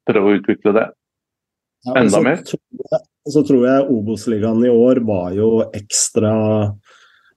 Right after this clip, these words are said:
Speaker 2: eh, altså ekstra hard,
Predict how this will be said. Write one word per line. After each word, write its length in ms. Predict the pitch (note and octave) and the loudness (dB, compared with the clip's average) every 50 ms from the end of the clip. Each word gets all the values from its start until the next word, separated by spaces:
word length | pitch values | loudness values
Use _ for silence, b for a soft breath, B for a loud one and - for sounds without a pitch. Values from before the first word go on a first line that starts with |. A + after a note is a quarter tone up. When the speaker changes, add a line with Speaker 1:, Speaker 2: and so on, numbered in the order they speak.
| b - | b -2
Speaker 2:
eh, 640 | A#2 A2+ A2 A2 G#2+ G#2+ G#2 G#2 G2+ G2+ G2+ G2 G2 F#2+ G2+ G#2+ G#2+ - - - - G3 _ - - _ - | 0 2 2 2 2 2 2 2 2 2 2 0 0 -2 -2 -4 -8 -10 -16 -20 -20 -20 _ -20 -18 _ -6
altså 200 | G#2 G#2 A#2 A2 G#2+ G#2 G#2 G#2 - - | -2 0 2 2 4 2 2 2 0 -2
ekstra 580 | - G2+ G#2 - - - - - - A2+ G#2+ G#2+ G#2+ G#2 G#2+ G#2 G#2 G#2 G#2 G#2 G#2 G#2 G#2 G#2 G#2 | -6 -10 -10 -8 -6 -6 -6 -4 -2 0 0 2 2 2 2 2 2 2 2 2 2 2 0 0 -2
hard, 460 | G2+ - - B2 B2+ C3+ C#3+ D3 A#2+ | -2 0 0 2 4 4 4 4 2